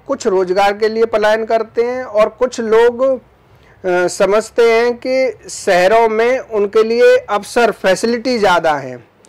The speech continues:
देखो, मैं एक बहुत बड़ी बात कहूँगा, डॉक्टर एपीजे अब्दुल कलाम ने एक पूरा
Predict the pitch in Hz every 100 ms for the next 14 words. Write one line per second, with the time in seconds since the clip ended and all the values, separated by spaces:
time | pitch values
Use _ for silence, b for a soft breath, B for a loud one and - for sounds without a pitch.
0 | b b - 220 226 214 160 180 208 208
1 | 202 202 180 185 185 185 180 165 - 143
2 | 143 160 196 170 170 - 214 202 190 190
3 | 185 190 175 185 185 165 156 165 165 165
4 | 175 202 - 196 196 _ _ 190 196 220
5 | 220